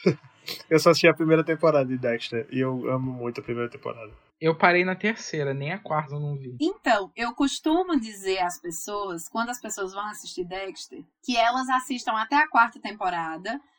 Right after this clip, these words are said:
Speaker 3: pacifiquem no coração dela que aquele foi o final e inventem um final para si mesma.
Speaker 2: <laughs>
Speaker 3: Porque qualquer final que qualquer pessoa inventar vai ser melhor do que o final.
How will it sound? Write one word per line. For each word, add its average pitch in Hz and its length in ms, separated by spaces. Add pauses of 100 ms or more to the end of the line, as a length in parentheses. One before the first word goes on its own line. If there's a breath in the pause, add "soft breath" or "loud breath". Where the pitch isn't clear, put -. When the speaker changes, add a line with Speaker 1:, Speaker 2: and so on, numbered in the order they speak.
(140)
Speaker 3:
pacifiquem 302 720
no 285 100
coração 214 500
dela 190 220
que 190 120
aquele 233 340
foi 226 200
o 202 40
final 196 580
e 262 40
inventem 311 600
um 302 80
final 240 320
para 247 160
si - 160
mesma. 190 360
Speaker 2:
<laughs> 139 440
Speaker 3:
Porque 180 340
qualquer 320 600
final 254 400
que 233 100
qualquer 233 440
pessoa 277 320
inventar 202 680 (520)
vai 311 280
ser 349 160
melhor 220 300
do 180 80
que - 100
o - 60
final. - 240